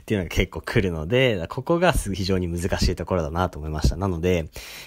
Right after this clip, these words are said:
えっと、これが二つ目ですね。アメリカの、えー、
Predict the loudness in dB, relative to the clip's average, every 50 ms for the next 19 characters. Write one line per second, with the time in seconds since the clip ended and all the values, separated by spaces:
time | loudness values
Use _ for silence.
0 | -8 -6 -4 -4 -4 -4 -4 -2 -2 -2 -2 -2 -2 -4 -4 -6 -8 -10 -16 -14
1 | -10 -4 -2 2 2 4 4 2 2 2 2 0 2 0 -4 -4 -4 -4 -4 -2
2 | -2 -2 -2 -4 -6 -6 -6 -4 -4 -4 -4 -2 -4 -4 -6 -10 -14 _ -20 _
3 | _ _ -12 -10 -8 -6 -6 -4 -6 -6 -6 -6 -8 -10